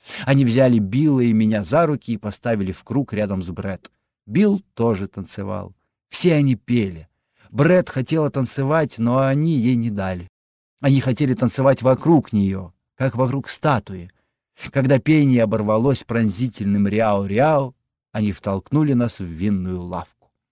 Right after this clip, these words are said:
Мы подошли к стойке. Брэд усадили на бочку с вином.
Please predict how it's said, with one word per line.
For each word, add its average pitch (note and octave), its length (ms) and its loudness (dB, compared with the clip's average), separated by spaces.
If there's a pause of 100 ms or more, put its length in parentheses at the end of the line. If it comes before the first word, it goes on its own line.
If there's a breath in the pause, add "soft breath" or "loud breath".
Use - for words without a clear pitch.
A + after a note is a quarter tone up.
(240)
Мы D#3+ 160 4
подошли C#3 420 0
к - 80 -8
стойке. G2+ 500 -8 (420)
Брэд D3+ 360 0
усадили A2 440 -2
на G#2 140 0
бочку G2 380 -6
с - 120 -12
вином. A#2 400 -2